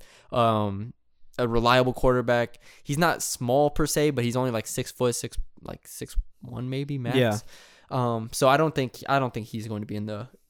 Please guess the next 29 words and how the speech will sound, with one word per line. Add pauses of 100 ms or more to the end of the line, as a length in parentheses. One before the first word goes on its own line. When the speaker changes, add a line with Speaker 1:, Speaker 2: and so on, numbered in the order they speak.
Speaker 1:
in
the
conversation
next
year.
I
think
those
three
quarterbacks
above
him
are
gonna
be (580)
pretty
solid,
and
I
also
think
they're
gonna
bring
in
another
quarterback
next
year.